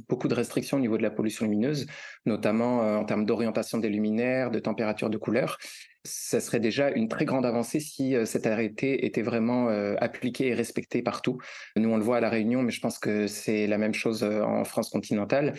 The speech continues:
La plupart des luminaires existants, ou même parfois de certains luminaires, euh, surtout dans le domaine privé qui sont installés, ne respectent pas forcément cet arrêté. Et donc, ça serait déjà une très bonne chose si tout simplement la loi était respectée en termes de pollution lumineuse.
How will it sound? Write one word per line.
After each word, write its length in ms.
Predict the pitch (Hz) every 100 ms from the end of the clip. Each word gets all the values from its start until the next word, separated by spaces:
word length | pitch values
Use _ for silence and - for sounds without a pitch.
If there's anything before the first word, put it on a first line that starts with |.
| - - -
La 120 | 101
plupart 320 | 107 110 117
des 600 | 110 107 101 98 98 98
luminaires 520 | 101 113 113 117 117
existants, 640 | 127 107 110 - - 127 127
ou 80 |
même 380 | 110 120 120 - -
parfois 300 | - 113 -
de 80 | 120
certains 340 | 107 - - 117
luminaires, 460 | 110 110 117 120
euh, 300 | 110 101 98
surtout 280 | 101 - -
dans 120 | 113
le 60 | 104
domaine 240 | 107 107
privé 260 | 110 113 123
qui 80 | -
sont 100 | 117
installés, 320 | 107 107 131
ne 120 | 123
respectent 360 | 117 113 123 -
pas 80 |
forcément 400 | 127 - - 110
cet 220 | 107 - -
arrêté. 380 | 101 101 143 147 - - - - _
Et 80 | -
donc, 140 | 123 123
ça 80 |
serait 120 | 120 131
déjà 200 | 110 139
une 60 |
très 140 | 117 131
bonne 160 | 113
chose 160 | 110 123
si 140 | -
tout 100 | 113
simplement 380 | - 113 117 120
la 120 | 127
loi 200 | 110 117
était 160 | 113 110
respectée 360 | 107 - -
en 60 | 117
termes 200 | 117 104
de 40 |
pollution 360 | 110 - 104 -
lumineuse. 420 | 107 98 127 127